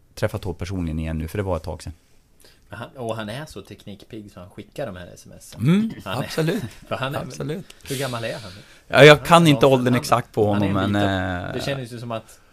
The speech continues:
Speaker 2: redan på Svennis tid så var han ju i slutet av, liksom.
Speaker 1: Ja.
Speaker 2: Mm. Och det var inte igår nu.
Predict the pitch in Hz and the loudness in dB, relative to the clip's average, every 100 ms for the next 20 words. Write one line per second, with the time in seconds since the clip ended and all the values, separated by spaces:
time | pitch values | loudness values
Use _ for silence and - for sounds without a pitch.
0 | - 120 113 107 107 117 101 98 - 143 | -10 -6 -6 -8 -8 -6 -6 -6 -6 0
1 | 147 - 98 92 95 90 87 87 85 - | 2 2 0 -4 -8 -10 -14 -16 -16 -16
2 | 123 - - - 80 - - - - - | -16 -18 -20 -18 -18 -18 -10 -8 -8 -6
3 | - 101 110 104 131 - - 104 110 117 | 4 6 8 4 -2 -14 -14 -6 -6 -6
4 | 101 101 98 110 78 - | -8 -10 -10 -12 -14 -20